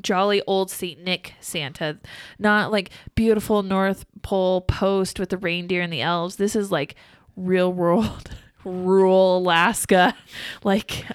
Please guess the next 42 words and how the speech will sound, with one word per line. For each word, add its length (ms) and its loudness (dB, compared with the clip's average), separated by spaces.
off 300 4
the 160 4
grid 400 2
living. 640 -2
It 180 0
just, 320 0
he 140 0
looks 280 0
rough. 460 0
His 220 -6
elves 360 0
look 200 -4
rough. 460 -4
Everybody's 580 0
aware 380 0
of 140 -2
them. 200 -2
The 80 -8
U 120 2
S 160 0
government's 480 -2
aware 340 0
he 240 -6
exists, 520 -4
and 100 -8
they 140 -4
ask 340 -8
him 200 -4
for, 500 -4
to 100 -2
do 280 2
something 320 -4
special. 640 -2
So 440 -2
you 180 -2
don't 160 -2
know 140 0
what 180 -2
his 200 -6
mission 380 -4
is. 260 -4
You 140 -10